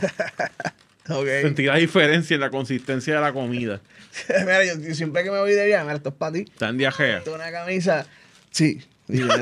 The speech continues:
Speaker 1: hermano, mira
Speaker 2: Espérate,
Speaker 1: cómo
Speaker 2: vamos a la
Speaker 1: llega.
Speaker 2: camisa antes de la diarrea. ¿Qué es
Speaker 1: Esa
Speaker 2: esto?
Speaker 1: es una camisa de Wake and Bake, que es una de las camisas que hacemos allá en la imprenta, le traje una a Tito,
Speaker 2: Oh.
Speaker 1: X large.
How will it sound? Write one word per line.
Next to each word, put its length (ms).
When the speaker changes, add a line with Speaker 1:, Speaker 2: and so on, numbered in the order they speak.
Speaker 1:
hermano, 340
mira 160
Speaker 2:
Espérate, 100
Speaker 1:
cómo 120
Speaker 2:
vamos 120
a 60
la 80
Speaker 1:
llega. 160
Speaker 2:
camisa 220
antes 160
de 40
la 200
diarrea. 440
¿Qué 140
es 60
Speaker 1:
Esa 120
Speaker 2:
esto? 120
Speaker 1:
es 40
una 140
camisa 300
de 120
Wake 220
and 120
Bake, 180
que 80
es 60
una 100
de 100
las 20
camisas 340
que 80
hacemos 360
allá 140
en 40
la 60
imprenta, 360
le 60
traje 200
una 180
a 20
Tito, 300
Speaker 2:
Oh. 80
Speaker 1:
X 240
large. 320